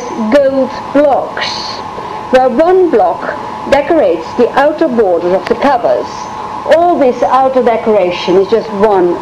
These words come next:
block, while the center, he says, is decorated with another tool, such as a vase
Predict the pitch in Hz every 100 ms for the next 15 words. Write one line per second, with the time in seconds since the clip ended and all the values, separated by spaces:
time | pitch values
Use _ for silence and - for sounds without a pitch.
0 | 180 220 175 143 - - - - - -
1 | - - - - 240 240 240 233 - 339
2 | 294 285 160 139 - 220 220 214 233 226
3 | 233 233 208 202 202 180 175 185 233 285
4 | 285 294 294 302 302 311 - - - -
5 | 277 269 302 277 226 208 156 117 - -
6 | -